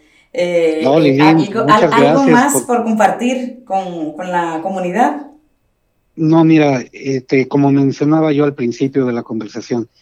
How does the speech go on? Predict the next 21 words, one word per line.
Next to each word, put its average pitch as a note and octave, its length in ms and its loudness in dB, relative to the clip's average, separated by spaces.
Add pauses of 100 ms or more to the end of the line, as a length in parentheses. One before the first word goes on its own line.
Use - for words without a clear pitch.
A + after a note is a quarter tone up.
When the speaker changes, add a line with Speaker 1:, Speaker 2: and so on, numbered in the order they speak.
(280)
Speaker 2:
este C#3 280 -6
tipo C#3 380 -2
de, A2+ 220 -4
de A2+ 140 -8
pláticas C3 640 -8
realmente B2+ 520 -4 (760)
nos C#3 260 -2
permite F#3 440 0
llegar C#3+ 300 0
a C3 60 -2
mucha B2+ 240 -4
gente, C#3 360 -4
pero C3 160 -4
al C#3 60 0
mismo E3+ 260 -2
tiempo E3 300 -4
nos D3 200 -4
permite D3 360 -6
aclarar C3 400 -6
muchas C#3 340 -4
dudas B2 480 -6